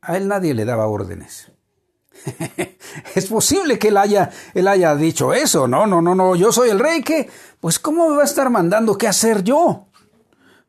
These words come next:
Pero aquí podemos mirar algo para ti y para mí. Eso pensaba el rey, pienso yo, de que, pues, "A mí nadie me manda, yo soy el rey".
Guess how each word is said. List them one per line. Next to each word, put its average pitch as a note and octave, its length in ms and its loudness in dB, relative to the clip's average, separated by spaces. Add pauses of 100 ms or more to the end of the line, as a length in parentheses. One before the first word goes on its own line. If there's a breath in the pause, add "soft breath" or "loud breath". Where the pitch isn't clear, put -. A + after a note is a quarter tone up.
(140)
Pero C#3+ 480 0
aquí G3 260 -2
podemos G3 480 -2
mirar C3+ 260 -2
algo C3+ 320 -4
para A2+ 280 -6
ti D3 220 -2
y C3 40 -4
para A2 240 -10
mí. C3 300 -2 (500 soft breath)
Eso C#3 220 -4
pensaba C#3+ 380 -2
el B2 100 -2
rey, A#3 220 0
pienso C3 420 -4
yo, B3+ 320 -2 (920 soft breath)
de C3+ 180 -6
que, C3+ 240 0
pues, - 380 -8 (140)
"A A2 180 -2
mí D#3 220 2
nadie F#3 260 2
me B2+ 120 2
manda, A2+ 320 2
yo C3 140 0
soy D3+ 180 0
el B2+ 100 0
rey". A#2 300 -2